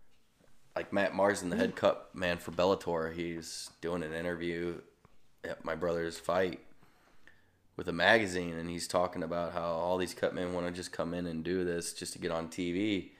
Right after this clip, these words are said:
Speaker 1: He's
Speaker 2: Yeah.
Speaker 1: like, "But then you got people like this guy sitting back here," 'cause I was sitting behind him at the breakfast table in
Speaker 2: Uh-huh.
Speaker 1: at the hotel eating. He's like, "But there's, then you got guys like this who break their back and a week later work a full cage fight and wrap twenty-five hands.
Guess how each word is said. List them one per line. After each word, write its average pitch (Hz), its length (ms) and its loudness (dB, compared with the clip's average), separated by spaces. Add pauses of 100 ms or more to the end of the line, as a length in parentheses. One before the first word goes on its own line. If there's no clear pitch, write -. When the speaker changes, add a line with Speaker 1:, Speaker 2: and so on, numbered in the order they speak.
(360)
Speaker 1:
He's 117 120 0
Speaker 2:
Yeah. 110 100 4
Speaker 1:
like, 104 180 -2
"But 98 100 -2
then 104 140 2
you 104 80 0
got 98 240 4
people 101 240 0
like 90 180 2
this 101 160 -2
guy 98 160 2
sitting - 300 -4
back 87 240 0
here," 110 240 0
'cause 95 80 -6
I 85 40 -2
was 82 100 -8
sitting - 180 -10
behind 87 280 -4
him 85 60 -4
at 80 80 -8
the - 60 -12
breakfast - 420 -6
table 78 440 -6 (100)
in - 80 -4
Speaker 2:
Uh-huh. 120 200 2
Speaker 1:
at 92 120 -2
the 90 60 -6
hotel 87 340 0
eating. 95 340 -4 (540)
He's 98 100 -6
like, 95 140 0
"But 95 60 -2
there's, 95 180 0
then 120 180 6
you 113 60 6
got 101 180 6
guys 95 220 4
like 87 160 0
this 90 400 -2 (480)
who 92 80 -2
break 101 280 4
their 104 140 2
back 90 480 2
and 87 80 -4
a 87 40 -4
week 90 220 -4
later 90 320 2
work 87 240 0
a 87 60 0
full 90 280 -4
cage 90 340 -2
fight 82 260 0
and 85 80 -6
wrap 82 180 0
twenty-five 82 520 -4
hands. 71 340 -10